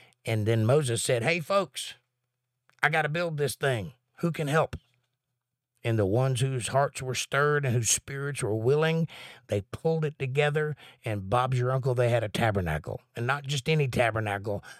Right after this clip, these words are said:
a fine tabernacle. One worthy of housing our Father.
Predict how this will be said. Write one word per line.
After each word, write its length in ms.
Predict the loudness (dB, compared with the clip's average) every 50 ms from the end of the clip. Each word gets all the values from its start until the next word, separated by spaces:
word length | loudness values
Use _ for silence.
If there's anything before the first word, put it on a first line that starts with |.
| -16 _ -4
a 120 | -4 -4
fine 880 | -4 -6 -14 -10 -6 -4 -2 0 0 2 2 0 0 0 -2 -4 -6 -8 _ _ -6
tabernacle. 720 | -4 -4 -4 -4 -4 -4 -4 -4 -6 -8 -10 -12 -14 -16 -16 -20 _ _ _ _ _ _ _ _ _ _ _ _ _ _ _ _ _ _ _ _ _ _ _ _ _ _ _ _ _ _ _ _ _ _ _ _ _ _ _ _ _ _ _ _ _ _ _ -20 _ _ _ _ _ _ _ _ _ _ _ _ _ _ _ _ -20 -20 -12 -4
One 360 | 0 2 2 2 2 2 2
worthy 340 | 4 4 4 4 4 4 2
of 120 | 2 2 4
housing 560 | 4 4 4 4 2 0 -2 -2 -2 -6 -8 _ _ _ _ _ _ _ _ _ _ _ 2
our 220 | 4 4 4 4
Father. 460 | 2 2 2 2 2 2 0 -4 -6